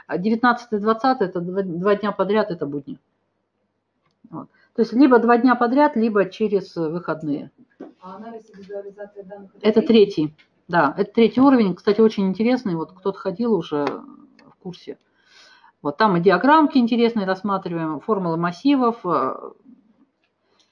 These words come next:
Speaker 1: нестандартные варианты использования В П Ров, индексы.
Speaker 2: Это какой уровень?
Speaker 1: Это третий.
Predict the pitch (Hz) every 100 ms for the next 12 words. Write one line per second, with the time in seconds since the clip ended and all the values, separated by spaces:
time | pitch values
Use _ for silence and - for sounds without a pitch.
0 | _ _ _ 208 247 240 233 214 214 202
1 | 190 202 196 180 170 175 170 175 208 185
2 | 170 165 165 175 180 233 277 254 226 -
3 | _ 202 254 233 226 - 214 185 180 175
4 | _ _ _ 196 _ - - 294 285 277
5 | 254 - - 208 180 - 101